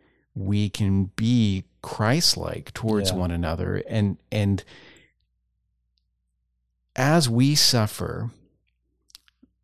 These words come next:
Speaker 1: whether it's discomfort or real suffering, I think one of the primary ways we want to learn to see our suffering is as a kind of discipleship,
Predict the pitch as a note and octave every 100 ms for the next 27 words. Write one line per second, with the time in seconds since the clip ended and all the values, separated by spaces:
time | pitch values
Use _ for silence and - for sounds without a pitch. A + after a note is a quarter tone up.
0 | _ A2+ B2 A#2 F#2+ G#2+ G#2+ - A2+ A2
1 | A2 A#2+ G2+ E2+ F2 G#2+ B2 A2+ - A2+
2 | - F2 F2 G2+ - _ _ _ _ _
3 | _ _ _ _ - C#3 E3 D3+ G#2 G#2
4 | C#3 C3+ G#2+ - - A2+ A#2+ B2+ A2+ G2
5 | F#2 F2 F#2+ G#2 G2+ G2+ G2 G2 G#2+ A#2
6 | G#2 F#2 F#2 F#2+ - E3+ A2 F#2+ - -
7 | - C#3+ D3+ - G2+ F#2 - F#2+ F2+ -
8 | - A#2 A#2+ G2 D#2 D2+ D#2+ - - _
9 | _ _ _ _ A2+ - G2 F2+ D2 -
10 | -